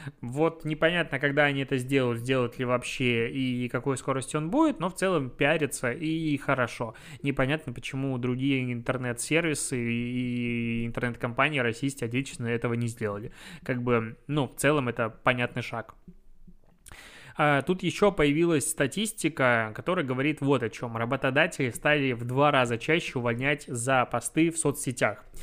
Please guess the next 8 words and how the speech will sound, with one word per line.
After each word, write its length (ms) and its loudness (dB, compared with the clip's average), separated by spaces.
А, 380 4
сервис 380 0
по 80 0
поиску 440 0
работы 380 4
Superjob 760 2
провел 360 2
исследование. 800 -4